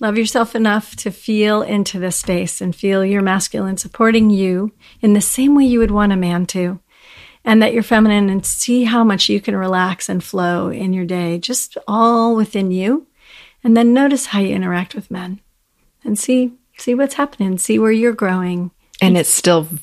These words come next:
Speaker 2: very, very, very powerful
Speaker 1: Very.
Speaker 2: to be that way.
Speaker 1: It is.
Speaker 2: And I know it can get confusing thinking if we're in the feminine that way, that it's gonna be portrayed as weakness. And I'm just telling you, it's so
Speaker 1: Not.
Speaker 2: powerful to see a woman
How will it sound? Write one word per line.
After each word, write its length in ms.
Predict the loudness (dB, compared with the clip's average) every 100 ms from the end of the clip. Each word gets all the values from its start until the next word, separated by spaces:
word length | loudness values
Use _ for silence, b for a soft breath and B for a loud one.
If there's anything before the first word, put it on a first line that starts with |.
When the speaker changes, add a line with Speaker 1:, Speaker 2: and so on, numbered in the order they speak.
| _ 0
Speaker 2:
very, 320 | 2 4 2
very, 480 | -2 -2 0 0 -2
very 540 | -2 -2 0 0 -4 _ -6
powerful 720 | -4 -4 -4 -4 -4 -4 -10 _ _ _ _ _ -10
Speaker 1:
Very. 300 | -8 -6 -8
Speaker 2:
to 120 | -10
be 180 | -8 -8
that 180 | -8
way. 240 | -8 -8 -8 _ -8
Speaker 1:
It 160 | -4 -4
is. 220 | -4 -4
Speaker 2:
And 100 | -2
I 40 |
know 120 | -2
it 60 | -4
can 120 | -6 -8
get 120 | -6
confusing 480 | -8 -6 -4 -4 -6
thinking 340 | -6 -6 -6
if 140 | -6 -6
we're 80 |
in 320 | -2 0 0 -2
the 60 |
feminine 440 | -4 -6 -4 -4 -4
that 140 | -4
way, 180 | -6 -6
that 240 | -4 -4 -2
it's 220 | -4 -6
gonna 360 | -6 -4 -4 -6 B B
be 100 | -6
portrayed 480 | -4 -4 0 2 2
as 160 | 0 0
weakness. 580 | -2 -2 -4 -4 -6 -6
And 300 | -6 -4 -4
I'm 120 | -6
just 180 | -6 -6
telling 240 | -4 -4
you, 100 | -4
it's 160 | -4 -4
so 220 | 0 0
Speaker 1:
Not. 100 | 2
Speaker 2:
powerful 440 | 2 2 2 0 -2
to 100 | -2
see 260 | -2 -2
a 60 | -2
woman 440 | -4 -2 -2 -4